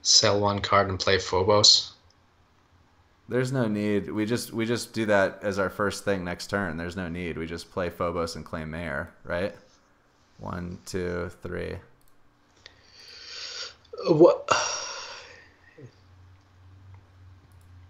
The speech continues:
Speaker 1: It's three titanium, he says.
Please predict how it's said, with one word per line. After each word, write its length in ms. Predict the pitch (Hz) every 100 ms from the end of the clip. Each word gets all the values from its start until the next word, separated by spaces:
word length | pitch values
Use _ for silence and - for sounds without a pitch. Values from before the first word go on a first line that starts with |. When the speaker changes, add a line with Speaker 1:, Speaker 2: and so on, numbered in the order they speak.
| - - - - 104
Speaker 1:
It's 240 | 95 -
three 240 | - 87
titanium, 720 | 95 - - - 104 85 78 113
he 100 | 110
says. 500 | - 80 95 -